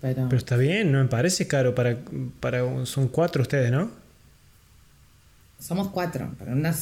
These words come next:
Speaker 1: cenas normales, ¿no? Qué sé yo. Si queremos comer carne, el otro día, el, el sábado compramos carne, por ejemplo. Compramos un corte como si fuese una entraña de una carne que viene de Irlanda,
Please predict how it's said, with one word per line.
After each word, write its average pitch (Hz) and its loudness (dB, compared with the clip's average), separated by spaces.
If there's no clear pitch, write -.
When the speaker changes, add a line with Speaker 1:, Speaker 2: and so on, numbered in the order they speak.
Speaker 1:
cenas 143 -4
normales, 131 -2
¿no? 156 2
Qué 156 -6
sé 135 -6
yo. 110 -4
Si - -10
queremos 139 -2
comer 143 0
carne, 160 0
el 160 2
otro 170 0
día, 180 0
el, 165 0
el 156 -4
sábado 214 -2
compramos 156 0
carne, - -8
por - -14
ejemplo. - -10
Compramos 147 0
un 147 4
corte 165 -4
como 139 0
si 139 -6
fuese 151 -2
una 147 0
entraña 185 0
de 165 2
una 156 2
carne 151 -2
que 143 0
viene 147 0
de 151 -2
Irlanda, 170 0